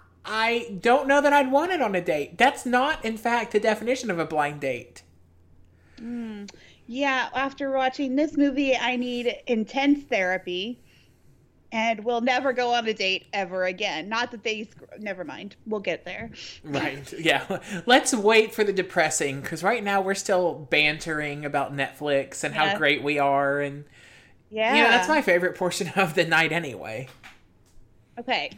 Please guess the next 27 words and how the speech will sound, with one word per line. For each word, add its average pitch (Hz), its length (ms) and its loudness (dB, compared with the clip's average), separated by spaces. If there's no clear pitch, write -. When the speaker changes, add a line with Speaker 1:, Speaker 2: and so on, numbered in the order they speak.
Speaker 2:
So 196 240 0
what 196 160 -4
have 220 100 -8
you 311 200 -2
been 320 160 -2
up - 160 -8
to? - 300 -14
Speaker 1:
Uh, 156 320 2
well, 156 260 -2
I 151 140 -4
hung 170 280 -4
a 214 60 -2
T 233 220 -8
V 165 160 -4
on 143 140 -6
the 139 60 -10
wall. 139 380 -4
So - 560 0
Speaker 2:
Yay. 320 260 -2
Speaker 1:
I 165 220 4
basically 180 720 0
am 170 300 -2
the 165 80 -6
picture 170 440 -6
of 156 80 -4
a 156 60 -6
handyman. 143 720 -8